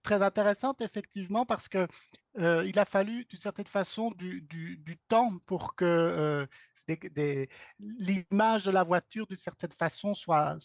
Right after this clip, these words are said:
commence à être un peu égratignée, on pourrait dire, un peu affectée par une série de critiques.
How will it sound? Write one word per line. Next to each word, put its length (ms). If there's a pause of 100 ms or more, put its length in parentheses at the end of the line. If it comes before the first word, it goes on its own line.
(360)
commence 380
à 60
être 180
un 80
peu 300
égratignée, 720
on 120
pourrait 360
dire, 280
un 80
peu 280
affectée 600 (500)
par 140
une 100
série 320
de 120
critiques. 640